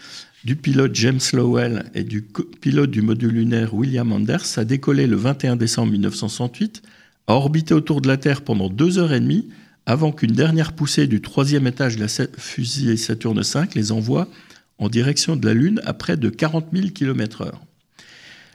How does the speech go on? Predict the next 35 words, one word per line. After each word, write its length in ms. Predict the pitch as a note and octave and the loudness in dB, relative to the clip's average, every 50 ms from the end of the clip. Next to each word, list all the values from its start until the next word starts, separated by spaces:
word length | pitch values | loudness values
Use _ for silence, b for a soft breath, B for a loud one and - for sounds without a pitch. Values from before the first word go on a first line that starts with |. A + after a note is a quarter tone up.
| B | B
La 100 | - G#2 | 2 4
Lune 220 | C#3+ F3+ A3 A3+ G3+ | 6 6 6 4 4
étant 280 | E3 D#3 - D#3+ C#3+ | 4 2 2 2 2
environ 440 | C#3 C3 B2+ C#3 C#3+ C3+ C#3+ C#3+ B2+ | 2 2 2 2 0 0 0 0 0
à 40 | - | -2
trois 240 | - - - C3+ C3 | -2 -4 -4 -4 -2
cent 200 | - - D3+ C#3 | -2 -2 -2 -2
quatre-vingt 440 | - B2 A#2 - - A2 G#2+ G#2 G#2 | 0 -2 -2 -2 0 0 0 2 2
mille 220 | A2 A2+ A2 A2 | 2 2 2 0
kilomètres, 600 | - A2 G2 F#2+ A#2 D#3 G3 A3+ - - - - - | 0 0 0 2 2 2 0 -2 -4 -10 -16 -12 -8
on 60 | - | -8
pourrait 260 | A2 A2+ B2 B2 B2+ A#2+ | -6 -4 -2 0 0 0
se 140 | - - | -2 -4
croire 380 | - - - C#3 D#3 G#3+ A3 - | -10 -8 -2 0 0 0 0 -2
qu'il 160 | - D3 B2+ | -4 -2 -2
ne 60 | B2 | -2
faut 180 | A#2 - - D#3+ | -2 0 -2 -2
que 140 | D#3 - B2 | 0 0 0
dix 280 | G2+ G#2+ B2+ C#3+ C#3+ | 0 0 0 0 2
heures 160 | D#3 F3+ F3 - | 2 0 0 -2
pour 180 | - C3+ B2+ | -4 -2 -2
l'atteindre. 440 | B2 B2 - - G#2 - - - - - - _ B B B B B B B B B B | 0 0 -2 -2 -4 -4 -4 -8 -12 -18 -20 _ B B B B B B B B B B
Sauf 320 | B - - F3 F#3+ F#3+ F#3+ | B -2 2 2 2 2 0
que 140 | - - | 0 2
la 120 | C3+ B2+ C3+ | 2 2 2
trajectoire 600 | - - E3+ D#3 C#3+ C3 C3 - E3+ G3 G3 D3+ | 0 0 0 0 0 0 -2 0 0 0 2 0
est 60 | G#2 | 0
purement 380 | - - C#3 C3+ D3 D#3+ E3+ E3 | 0 0 0 2 2 2 2 2
balistique, 680 | C3+ B2+ C3+ C3 C3 - - - - A#2+ A2 - - - - | 2 2 2 2 0 -2 -2 -4 -2 -4 -4 -4 -6 -14 -10
c'est-à-dire 500 | - - B2 A2 - B2 C3+ E3 F3 F3 | -8 -4 -4 -2 -2 -2 0 0 -2 -2
sans 320 | - - G#3+ G#3 E3+ D#3+ | -2 -2 -2 -2 0 0
u-, 80 | D3+ C#3+ - - - - - | -2 -4 -4 -10 -12 -4 -2
aucune 420 | A2+ B2 C3+ - - F3 F#3+ G3 | 0 0 0 0 0 0 0 0
poussée 340 | F#3+ - - B2+ - - F3 | -2 -4 -6 -4 -2 0 0
supplémentaire. 840 | E3 - - C#3+ - - A#2 A#2+ A2 G2+ - - E2+ F2+ - - | 0 0 -4 -6 -2 0 0 2 0 0 0 0 0 0 -2 -6